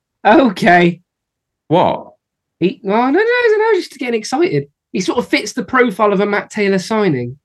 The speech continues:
Speaker 2: Why? What, what does Matt Taylor like?
Speaker 1: I don't know. He just looks, I don't, I don't know. He looks big and physical and powerful.
Speaker 2: What
Speaker 1: And
Speaker 2: did I say we needed in the centre midfield?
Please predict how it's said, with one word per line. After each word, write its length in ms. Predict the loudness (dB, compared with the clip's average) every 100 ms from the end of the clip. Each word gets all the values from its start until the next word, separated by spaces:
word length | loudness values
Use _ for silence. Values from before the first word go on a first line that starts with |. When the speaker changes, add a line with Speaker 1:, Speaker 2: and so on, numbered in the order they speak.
| _ _ -16 -4
Speaker 2:
Why? 340 | 2 2 2
What, 340 | -2 -2 -2 -2
what 160 | -4
does 140 | -4 -4
Matt 200 | -4 -4
Taylor 340 | -4 -2 -2
like? 220 | -2 -4 -8 _ _ _ -12
Speaker 1:
I 40 |
don't 120 | -6
know. 80 | -2
He 100 | -2
just 200 | -2 -2
looks, 240 | -2 -4 -18 _ _ -6
I 60 | -2
don't, 200 | -2 -2 -10
I 80 | -8
don't 160 | -2
know. 100 | 2
He 80 | 2
looks 160 | -2 -6
big 280 | -2 0
and 160 | 0 0
physical 460 | 0 0 0 -2 0
and 140 | -2
powerful. 640 | -2 0 2 2 0 0 4
Speaker 2:
What 100 | 4
Speaker 1:
And 80 | 4
Speaker 2:
did 120 | 4
I 120 | 2
say 380 | 2 2 4 4
we 140 | 4
needed 320 | 4 4 4 2
in 80 |
the 80 | 2
centre 360 | 0 0 -2 -2
midfield? 560 | -4 0 2 2 0